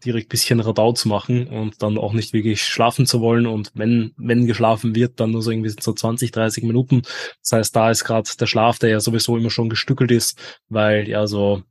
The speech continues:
quasi alle drei bis vier Stunden, ähm, manchmal im, manchmal vier, manchmal, ich glaub, einmal hatten wir sogar auch schon fünf Stunden am Stück, ähm, ja immer wieder ein kleiner Snack eingenommen werden muss, damit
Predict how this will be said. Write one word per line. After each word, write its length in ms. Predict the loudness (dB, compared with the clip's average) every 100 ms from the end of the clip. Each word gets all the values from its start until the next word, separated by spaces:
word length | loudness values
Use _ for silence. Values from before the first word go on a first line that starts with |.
| -8
quasi 260 | -4 -2
alle 260 | 0 0 0
drei 220 | 0 0
bis 160 | 0 -2
vier 160 | -4
Stunden, 460 | 0 0 2 2 -2 -10 -14 -2
ähm, 300 | 0 2 -2 -8
manchmal 400 | -6 -2 2 2
im, 240 | 0 -4 -6 -12 -12
manchmal 240 | -4 0 0
vier, 220 | 2 2
manchmal, 420 | 2 2 2 0
ich 100 | -2
glaub, 140 | -4 -2
einmal 240 | 0 2
hatten 180 | 0 -2
wir 60 | -4
sogar 180 | -2
auch 60 | -2
schon 160 | -4 -2
fünf 200 | 0 0
Stunden 240 | -2 -2
am 120 | -4
Stück, 240 | -6 -12 -14 -14 -16 -4
ähm, 420 | 0 2 2 -2 -4
ja 160 | -4
immer 180 | -2 0
wieder 360 | 0 0 0 -4 _ _ -16
ein 260 | -8 -8 -6
kleiner 260 | -2 0
Snack 480 | 0 2 2 0 -8
eingenommen 500 | -6 -4 -2 0 0
werden 220 | 0 0 0
muss, 280 | 0 -2 -8
damit 340 | -8 -8 -8